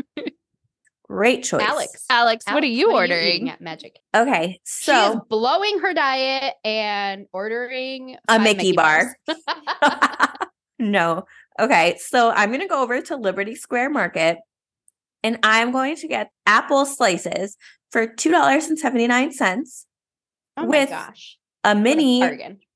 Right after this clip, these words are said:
Speaker 2: Baby Bell cheese, the round cheeses, for
Speaker 3: Oh.
Speaker 2: three forty-nine.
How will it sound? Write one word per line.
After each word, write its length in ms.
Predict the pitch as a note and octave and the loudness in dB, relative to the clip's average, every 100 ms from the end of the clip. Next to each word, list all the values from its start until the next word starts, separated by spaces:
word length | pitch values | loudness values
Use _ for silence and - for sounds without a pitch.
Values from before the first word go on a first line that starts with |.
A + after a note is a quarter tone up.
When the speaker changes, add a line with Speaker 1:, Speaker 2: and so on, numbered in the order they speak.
| _ _ _ F3+ - | _ _ _ -20 -2
Speaker 2:
Baby 260 | G3+ A3 A#3+ | 0 2 0
Bell 380 | A#3+ A3 G#3 - | 2 2 0 -4
cheese, 680 | - - C#4+ C4+ A3+ G#3 - _ | -6 -2 0 2 0 -2 -10 _
the 80 | G3 | -4
round 400 | G#3 G#3 G3 G#3+ | 2 2 0 -4
cheeses, 420 | - A3+ B3 C4 D#4 | -6 -6 -2 0 0
for 80 | D#4 | 0
Speaker 3:
Oh. 380 | C#4 C4+ C4 B3+ | 2 2 0 0
Speaker 2:
three 140 | B3 | -2
forty-nine. 840 | A#3+ A#3 A#3+ B3+ A3+ G3 D#3+ F#3 | -2 0 0 2 4 4 2 -4